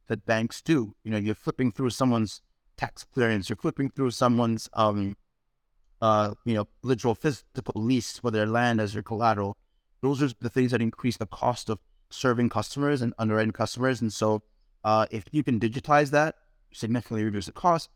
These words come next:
And so now you, you, you, you make it economically viable to start serving S M Bs.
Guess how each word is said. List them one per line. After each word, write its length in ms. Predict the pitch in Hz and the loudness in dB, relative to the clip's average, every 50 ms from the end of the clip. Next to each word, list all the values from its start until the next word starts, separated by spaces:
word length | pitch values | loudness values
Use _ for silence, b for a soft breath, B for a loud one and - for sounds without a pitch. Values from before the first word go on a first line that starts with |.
| _ _ _ - | _ _ _ -10
And 100 | 117 107 | -8 -6
so 140 | - 123 | -2 0
now 320 | 113 113 113 120 123 123 120 | 2 2 4 4 4 4 4
you, 220 | 120 113 113 107 - _ _ _ _ _ _ _ | 4 2 0 -2 -4 _ _ _ _ _ _ _
you, 160 | - 107 107 101 - | -8 -6 -6 -4 -2
you, 160 | 110 113 104 107 | -2 -2 -2 -2
you 120 | 110 113 | -2 0
make 180 | 123 120 - - | 0 0 0 -2
it 80 | - _ _ _ _ _ | -4 _ _ _ _ _
economically 440 | - 120 - - 120 117 120 - 107 | -10 -6 -2 0 2 2 2 0 -2
viable 480 | 101 131 175 180 143 120 104 117 110 110 | 0 2 4 4 4 4 2 2 0 0
to 60 | 110 | -2
start 260 | - - - - - | -4 -6 -8 -8 -8
serving 320 | - - 120 110 107 107 104 | -6 -2 0 0 2 2 0
S 160 | 98 - - | -2 -2 -6
M 80 | 101 | -8
Bs. 240 | 107 - - - - | -10 -10 -14 -16 -18